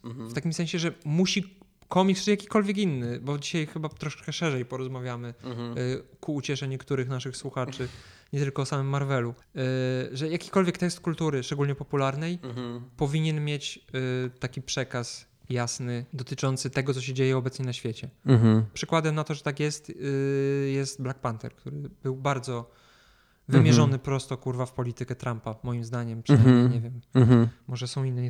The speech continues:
Speaker 2: interpretacje, ale chyba prościej się nie dało powiedzieć pewnych rzeczy na
Speaker 1: Mhm.
Speaker 2: temat tego pseudopolityka.
Speaker 1: Mhm.
Speaker 2: Ale z-, oczywiście nie mogę być sobą, y, żeby nie cofnąć się w czasie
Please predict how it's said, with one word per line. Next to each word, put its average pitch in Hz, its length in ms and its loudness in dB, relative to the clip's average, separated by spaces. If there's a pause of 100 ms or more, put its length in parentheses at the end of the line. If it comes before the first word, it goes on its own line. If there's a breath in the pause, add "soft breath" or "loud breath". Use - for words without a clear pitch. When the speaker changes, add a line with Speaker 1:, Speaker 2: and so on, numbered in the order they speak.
(120)
Speaker 2:
interpretacje, 143 640 -2
ale 143 100 0
chyba 143 140 0
prościej 147 320 -2
się 143 100 -4
nie 139 80 0
dało 123 220 0
powiedzieć 120 420 -8
pewnych 120 240 -8
rzeczy 120 280 -10
na 120 120 -6
Speaker 1:
Mhm. 127 140 8 (120)
Speaker 2:
temat 113 120 4 (360)
tego 120 380 -10 (340)
pseudopolityka. 120 760 -8 (180)
Speaker 1:
Mhm. 110 400 4 (640 loud breath)
Speaker 2:
Ale 170 400 4
z-, 139 380 -8
oczywiście 165 440 -4
nie 160 100 -2
mogę 156 200 0
być 147 160 -4
sobą, 147 460 -2
y, - 40 -12 (1200)
żeby 139 260 -2
nie 139 260 -4 (340)
cofnąć 143 440 -4
się 131 360 -4 (100)
w - 120 -18
czasie 135 500 -4